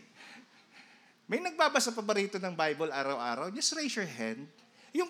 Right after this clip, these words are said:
totoo ah, yung totoong pagbabasa. Ay, salamat sa mga kamay. Doon sa mga hindi nakapagtaas ng kamay, nagpapasalamat din ako sa inyo dahil mula ngayon, I challenge you. Total, mahilig din lang naman tayo sa challenge.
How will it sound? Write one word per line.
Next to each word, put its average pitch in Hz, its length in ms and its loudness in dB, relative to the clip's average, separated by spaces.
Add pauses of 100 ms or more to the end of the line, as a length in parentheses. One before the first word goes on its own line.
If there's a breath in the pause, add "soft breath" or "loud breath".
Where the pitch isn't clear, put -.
totoo 277 400 2
ah, 214 240 8
yung 226 240 0
totoong 214 400 0
pagbabasa. 170 880 0 (300)
Ay, 175 80 -6
salamat 131 560 0
sa - 160 -4
mga 120 240 -6
kamay. 110 400 -8
Doon 220 160 0
sa 233 160 4
mga 220 480 6 (480 loud breath)
hindi 208 320 4
nakapagtaas 202 800 0
ng 190 80 -6
kamay, 170 400 0
nagpapasalamat 208 960 -4
din 170 160 -8
ako 160 80 -6
sa 160 160 0
inyo 143 320 -2
dahil 175 400 0
mula 247 480 6
ngayon, 233 720 6 (640 loud breath)
I 202 160 0
challenge 277 720 4
you. 254 160 4
Total, 214 320 4
mahilig 214 400 2
din 220 160 2
lang 226 80 2
naman 226 320 0
tayo 220 240 4
sa 220 160 0
challenge. 160 960 2